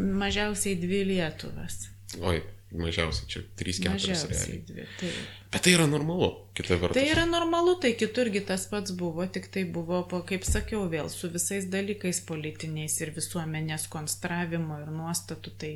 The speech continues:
Speaker 1: po karo pradėjo keistis.
Speaker 2: Mhm.
Speaker 1: O mes, kai sėdėjom uždaryti, tai pas mus ta kaita dabar, va, mes matom tą pereinamąjį laikotarpį su didžiuliu pasipriešinimu.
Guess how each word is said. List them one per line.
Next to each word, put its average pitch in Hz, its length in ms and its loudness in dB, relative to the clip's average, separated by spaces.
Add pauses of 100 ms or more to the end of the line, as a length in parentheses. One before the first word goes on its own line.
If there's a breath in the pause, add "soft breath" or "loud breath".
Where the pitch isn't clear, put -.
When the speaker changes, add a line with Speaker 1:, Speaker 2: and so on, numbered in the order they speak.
(100)
Speaker 1:
po 160 240 -8
karo 156 340 -6
pradėjo 170 540 -4
keistis. - 640 -4 (140)
Speaker 2:
Mhm. 90 360 2 (600 loud breath)
Speaker 1:
O 180 160 0
mes, 165 280 0
kai 185 160 -4
sėdėjom 165 640 0
uždaryti, 165 680 -2
tai 185 160 -2
pas 165 220 -4
mus 160 180 -4
ta 160 140 -4
kaita 156 400 -6
dabar, 156 380 -4
va, 160 100 -4
mes 160 280 -2
matom 160 360 -2
tą 170 140 -4
pereinamąjį 170 760 0
laikotarpį 185 680 -2
su 185 160 0
didžiuliu 160 440 -4
pasipriešinimu. 180 1200 -2